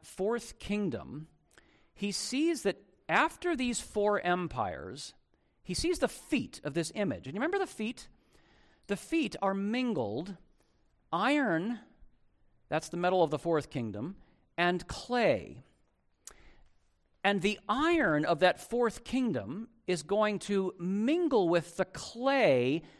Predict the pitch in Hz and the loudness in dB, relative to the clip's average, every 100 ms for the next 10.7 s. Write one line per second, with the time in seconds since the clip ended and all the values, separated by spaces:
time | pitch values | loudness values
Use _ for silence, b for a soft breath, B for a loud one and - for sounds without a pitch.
0 | b b - 180 175 - 226 208 120 135 | b b 2 2 2 2 2 2 0 2
1 | 117 67 - - _ _ _ _ _ - | 2 0 -12 -20 _ _ _ _ _ -8
2 | 185 214 - 269 269 262 226 196 160 - | 2 2 4 -4 0 0 2 0 0 -4
3 | 214 226 123 139 160 233 349 247 233 180 | 4 4 6 4 2 2 0 2 0 0
4 | 170 - 214 220 143 160 147 180 220 220 | -6 0 2 2 0 -2 2 4 4 4
5 | 214 196 180 196 214 151 143 135 202 320 | 2 2 0 0 2 4 2 2 -2 0
6 | - - 277 185 98 - - _ _ _ | -2 2 4 4 0 -12 -20 _ _ _
7 | _ _ _ _ 185 262 240 - - 226 | _ _ _ _ 4 6 6 2 4 6
8 | 180 90 113 _ b b b b b b | 6 2 -8 _ b b b b b b
9 | b - 190 214 226 339 381 - 320 254 | b 2 6 8 8 8 6 4 4 4
10 | 254 233 - 262 - 147 | 4 2 2 0 0 0